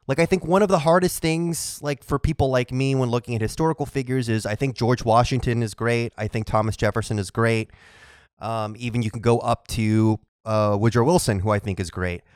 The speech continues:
All have very problematic views on race. Many of them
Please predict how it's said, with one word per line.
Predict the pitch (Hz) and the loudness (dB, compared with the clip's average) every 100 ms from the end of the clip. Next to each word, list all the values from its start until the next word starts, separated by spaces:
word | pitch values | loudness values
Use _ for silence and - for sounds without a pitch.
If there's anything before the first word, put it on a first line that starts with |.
| _ _ - | _ _ 4
All | 156 190 202 | 8 10 8
have | 170 151 | 6 2
very | 104 95 147 185 180 175 | 0 2 4 6 4 2
problematic | - - 156 160 170 151 135 139 135 | -2 2 4 4 4 4 4 2 -2
views | - 120 131 135 127 - - | -2 2 2 2 -2 -8 0
on | 123 123 123 | 4 4 2
race. | 107 120 104 - - - - _ 180 | 2 2 0 -6 -10 -10 -18 _ -4
Many | 170 202 202 | 0 2 2
of | 151 | 4
them | 147 156 160 | 2 2 -2